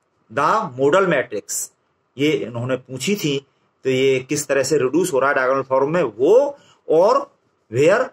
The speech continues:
this pe-, अ, capital P is the modal matrix, जो उन्होंने पूछी थी question में, वो चीज़ हमने यहाँ पे इस sentence में लिख दी है, तो हमारा ये answer। इसी तरह से आप और सवाल भी कर सकते हो अच्छे से। कुल मिला के बात ये है कि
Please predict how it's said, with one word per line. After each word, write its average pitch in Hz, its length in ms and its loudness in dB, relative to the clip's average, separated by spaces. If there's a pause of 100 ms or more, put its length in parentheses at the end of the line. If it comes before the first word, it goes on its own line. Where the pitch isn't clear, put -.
(280)
this 156 160 -2
pe-, 170 360 0
अ, 135 180 -2 (120)
capital 185 360 2
P 170 220 0
is 180 160 -2 (100)
the 214 100 2 (320)
modal 202 280 4
matrix, 135 500 -4 (320)
जो 160 160 2
उन्होंने 151 380 0 (360)
पूछी 185 300 -2
थी 139 80 -4
question 127 360 -2
में, 202 80 0
वो 165 140 2
चीज़ 143 200 -2
हमने 120 180 -6
यहाँ 110 160 -2
पे 151 80 -6
इस - 180 -2
sentence 117 380 -8
में 139 60 -8
लिख 131 100 -8
दी 151 180 -6
है, 262 140 -2 (220)
तो 127 60 -8
हमारा 117 200 0
ये 165 200 2
answer। 104 380 -4 (340)
इसी 139 160 -2
तरह 131 200 0
से 120 140 -4
आप 135 260 -2 (260)
और 131 140 0
सवाल 110 300 -2
भी 110 100 -8
कर 110 100 -6
सकते - 280 -8
हो 147 60 2
अच्छे 147 200 -6
से। 202 140 -2
कुल - 420 -4
मिला 220 180 2
के 214 100 0
बात 196 220 2
ये 190 180 2
है 196 60 2
कि 233 160 2